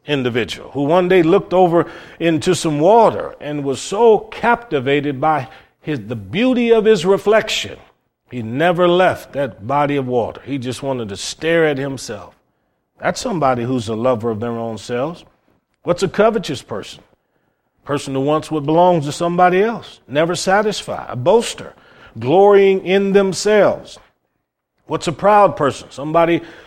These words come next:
afflicted with pride, you know, just believing that, that they're,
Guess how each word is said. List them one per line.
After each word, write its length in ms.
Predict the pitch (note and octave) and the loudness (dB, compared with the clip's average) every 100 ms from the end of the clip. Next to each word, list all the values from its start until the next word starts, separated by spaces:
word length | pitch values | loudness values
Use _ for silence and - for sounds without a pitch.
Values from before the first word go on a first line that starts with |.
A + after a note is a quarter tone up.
| - | -18
afflicted 600 | G#2+ - F3 F#3 - F3+ | -18 -4 -4 -2 0 2
with 240 | E3+ F3+ - | 2 0 -4
pride, 800 | - G3 G3+ B2+ D#2 - - - _ _ _ _ _ | -2 2 4 2 -2 -10 -16 -20 _ _ _ _ _
you 160 | - G2 | -18 -16
know, 260 | F2+ - _ _ _ _ | -16 -20 _ _ _ _
just 240 | D#3+ C3 D3 | -4 -2 2
believing 560 | F3+ F#3 G#3+ D#3 B2 | 4 4 4 0 0
that, 200 | B2+ A#2+ | -2 -2
that 180 | B2+ - | -6 -6
they're, 240 | C#3 C#3+ | -4 -4